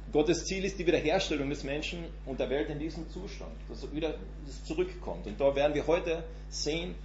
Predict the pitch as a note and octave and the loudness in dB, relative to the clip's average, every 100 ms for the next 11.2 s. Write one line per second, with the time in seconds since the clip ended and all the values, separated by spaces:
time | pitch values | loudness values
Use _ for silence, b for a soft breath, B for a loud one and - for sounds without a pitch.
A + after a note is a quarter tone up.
0 | B - A2+ D#3 D#3+ D#3+ D#3 - D3 D#3+ | B -8 0 4 6 4 2 -2 2 2
1 | - B2 D3 D3 C#3+ C3 B2+ C3 A2 - | 4 2 2 2 2 2 2 0 0 -6
2 | - A2 A2+ D#2+ - - - - B B | 0 2 2 0 -6 -10 -10 -10 B B
3 | B B B - - - B2+ C3 C#3 C#3+ | B B B -10 -10 -6 2 6 8 6
4 | C#3+ - - - - - - - - - | 2 -6 -10 -12 -12 -12 -12 -12 -12 -12
5 | - - - A#2+ G#2+ C#3+ D#3 E3 E3 F3 | -12 -12 -10 -8 6 6 8 6 8 8
6 | D#3+ B2 B2+ E3 E3 F3 - E3+ D#3 D#3+ | 8 4 6 6 4 0 2 0 2 2
7 | F#3 D#3+ C3 F#3+ - D#3 C#3 D#3+ G#3+ E3 | 2 4 8 8 6 4 4 2 0 -4
8 | - - D3+ D#3+ D3+ C#3+ F#3 - - - | -8 -6 -4 -2 2 2 2 -2 -10 -10
9 | - D#3+ D3+ D3+ D3+ C#3+ E3 E3 D3+ D#3 | -2 -2 0 -2 -2 0 0 0 0 -2
10 | B2 A2 A2+ C#3 - F3 E3 B B C3+ | -4 -6 -6 -6 -6 -6 -8 B B -4
11 | C3+ C#3+ | -2 -2